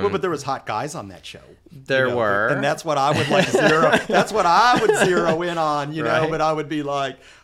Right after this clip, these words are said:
Speaker 1: Oh, I remember there was this show, James at fifteen, and Lance Kerwin, I think, was the actor's name, and I had a crush on him. And I would,
Speaker 2: Mm.
Speaker 1: like, plan out my homework schedule to make sure that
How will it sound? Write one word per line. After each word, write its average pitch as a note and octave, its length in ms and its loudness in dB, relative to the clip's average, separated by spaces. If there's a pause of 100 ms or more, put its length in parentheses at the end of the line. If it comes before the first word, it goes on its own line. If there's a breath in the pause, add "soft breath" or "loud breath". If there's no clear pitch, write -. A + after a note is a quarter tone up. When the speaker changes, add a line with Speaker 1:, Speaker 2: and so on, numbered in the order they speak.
(140)
Speaker 1:
Oh, E3+ 280 -6
I D#3 60 -2
remember D3 400 -4
there B2+ 160 -10
was B2 120 -12
this B2 160 -12
show, B2+ 360 -10
James C#3+ 540 -8
at - 120 -18
fifteen, A2+ 720 -14
and F#2+ 100 -18
Lance B2+ 400 -12
Kerwin, A2+ 400 -8
I F#2 80 -12
think, G#2+ 260 -16
was G#2 140 -18
the - 160 -16
actor's G#2+ 400 -16
name, E2+ 160 -20 (240 soft breath)
and C3 140 -12
I B2+ 40 -12
had A2+ 220 -16
a G2+ 40 -18
crush - 500 -14
on G#2+ 140 -18
him. - 280 -20 (320 soft breath)
And B2 140 -14
I C#3 180 -6
would, F#2+ 180 -8
Speaker 2:
Mm. - 40 -10
Speaker 1:
like, B2 260 -6
plan F3 600 -10
out G#2 560 -16 (400)
my G#2+ 720 -12 (680)
homework D#3 500 -14
schedule - 560 -20 (500 soft breath)
to - 120 -16
make D3 260 -8
sure A2+ 500 -12
that A2 160 -14